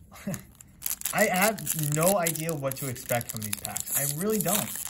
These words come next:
I don't know if I should expect base cards, like, foils. I mean, on the pack of each, it says one Mickey Through the Ages card in every pack. So if they're in every pack, I'm assuming they're not that expensive.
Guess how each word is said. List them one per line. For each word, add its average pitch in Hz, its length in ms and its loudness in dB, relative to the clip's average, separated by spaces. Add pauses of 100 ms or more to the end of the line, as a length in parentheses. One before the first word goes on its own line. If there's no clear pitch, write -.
(200)
I 139 60 -2
don't 160 100 0
know 165 140 4
if 160 120 0
I 147 140 -2
should 135 180 -4
expect - 880 -8
base 214 300 2
cards, 185 560 -4
like, - 140 -10
foils. 202 760 0 (380)
I 139 60 -8
mean, 160 180 -2
on 175 80 -2
the 170 80 -2
pack 220 280 -2
of 143 120 -8 (420)
each, 208 240 -4
it 131 80 -6
says 131 460 -4
one 156 400 0
Mickey 170 260 -2
Through 170 220 -4
the 156 260 -4
Ages 143 420 -2
card 120 360 -2
in 117 160 -4
every 135 260 -4
pack. 123 500 -8 (540)
So - 60 2
if - 40 0
they're 185 120 2
in 180 80 0
every 170 180 2
pack, 143 260 2
I'm 113 120 -6
assuming 143 320 -4
they're 113 100 -2
not 113 240 -4
that 110 140 -10
expensive. - 640 -14